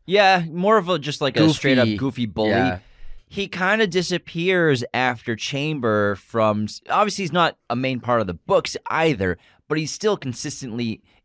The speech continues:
Speaker 1: in a lot of sequences and a lot of scenes with Harry and the trio. So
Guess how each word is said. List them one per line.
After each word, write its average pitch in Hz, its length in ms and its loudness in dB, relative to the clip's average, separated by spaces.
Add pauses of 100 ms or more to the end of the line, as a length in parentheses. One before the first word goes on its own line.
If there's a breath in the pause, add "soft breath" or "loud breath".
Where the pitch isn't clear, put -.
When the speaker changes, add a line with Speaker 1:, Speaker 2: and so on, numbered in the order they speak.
Speaker 1:
in 131 280 -2
a 120 140 -2
lot 113 220 2
of 101 80 -4
sequences 123 520 -8
and 98 80 -10
a 95 40 -8
lot 101 180 -2
of 92 80 -6
scenes 107 380 -8
with 98 120 -10
Harry 98 400 -4
and 95 80 -8
the 90 60 -8
trio. 107 460 -2
So 95 300 -4